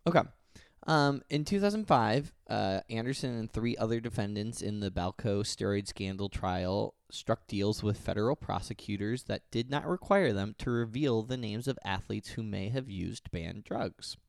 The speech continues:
Uh, then in two thousand six, he was found in contempt of court by U S District Judge for refusing to testify before the grand jury investigation of the perjury accusation against,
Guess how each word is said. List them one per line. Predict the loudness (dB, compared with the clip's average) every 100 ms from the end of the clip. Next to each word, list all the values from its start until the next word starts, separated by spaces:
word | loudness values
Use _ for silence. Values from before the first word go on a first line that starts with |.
| _ _ _ -20 -20 _ -6
Uh, | 0 0
then | 2 0
in | -2
two | -2
thousand | 2 2 0 -4
six, | -2 -2 -2
he | -2
was | -2
found | -2 -2 -4
in |
contempt | -6 -6 -4 -6 -2 -4
of | -4
court | -2 0 -2 _ -4
by | -2 -2 -4
U | -6 -2 -2
S | -2
District | -4 -6 -2 -6 _
Judge | -2 0 -2 -6 -16 -16 -16 _ _ _ -20 _ _ -2
for | 0
refusing | 2 0 2 2 2 0 -2 -10
to | -8 -6
testify | -4 -4 -6 -4 -2 -2
before | -2 -4 -2
the | -2
grand | 0 -4 -2
jury | -2 0 -2 -4
investigation | -4 -2 -2 -8 -4 -4 -4 -6 -6 -8 _ -8
of | -4 -2 -2 -4 -4
the | -4
perjury | -2 0 0 -2 -4 -2 -2 -4
accusation | -6 -8 -6 -6 -6 -6 -8
against, | -10 -14